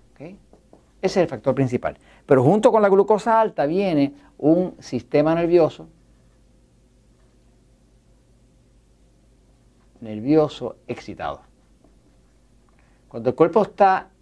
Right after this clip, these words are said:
en exceso estresado, se dispara el sistema nervioso excitado, y cuando hay glucosa alta, esto también dispara el sistema nervioso excitado. Así que se combinan estas dos cosas, y estas dos cosas juntas, ¿no? Producen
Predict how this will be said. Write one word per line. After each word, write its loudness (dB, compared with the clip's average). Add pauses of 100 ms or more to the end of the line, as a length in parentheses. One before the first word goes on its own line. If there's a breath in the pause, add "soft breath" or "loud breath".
en 2
exceso 2 (220 loud breath)
estresado, 0 (100)
se 0
dispara 2
el -2
sistema 0
nervioso 0
excitado, -2 (400 soft breath)
y -14
cuando 0
hay 4
glucosa 2
alta, -4 (100)
esto -4
también 0
dispara -2
el -6
sistema -6
nervioso 0
excitado. -4
Así -4
que 0 (140 loud breath)
se 0
combinan 4
estas 2
dos 2
cosas, 0
y 2
estas 0
dos -2
cosas -2
juntas, -2
¿no? -8 (720)
Producen 2